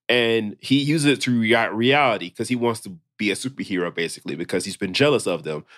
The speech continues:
But he fucks it up. He doesn't know what he's doing. So he, what he ends up doing is he makes Barry Allen Oliver Queen and Oliver Queen Barry Allen.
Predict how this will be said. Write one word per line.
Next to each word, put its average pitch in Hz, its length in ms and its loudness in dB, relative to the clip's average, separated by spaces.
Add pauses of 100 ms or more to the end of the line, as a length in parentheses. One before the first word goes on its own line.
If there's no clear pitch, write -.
(100)
But 113 120 4
he 127 120 4
fucks 175 380 2
it 147 60 4
up. 139 120 4
He 123 40 2
doesn't 123 140 2
know 123 100 2
what 110 100 0
he's 104 120 -4
doing. 117 260 4
So 110 100 -4
he, 110 100 0
what 107 100 4
he 139 60 4
ends 139 140 0
up 101 100 -6
doing 143 160 4
is 120 80 0
he 117 100 2
makes 120 380 2 (260)
Barry 143 400 6
Allen 135 380 4
Oliver 117 340 0
Queen 139 340 0
and 98 100 -4
Oliver 110 240 0
Queen 117 300 0
Barry 98 340 2
Allen. 107 260 0